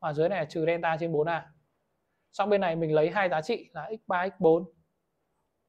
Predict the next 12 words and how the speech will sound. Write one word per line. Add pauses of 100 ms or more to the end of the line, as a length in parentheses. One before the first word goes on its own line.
(760)
Bên
này
mình
lấy
hai
giá
trị
là (100)
x
một,
x
hai.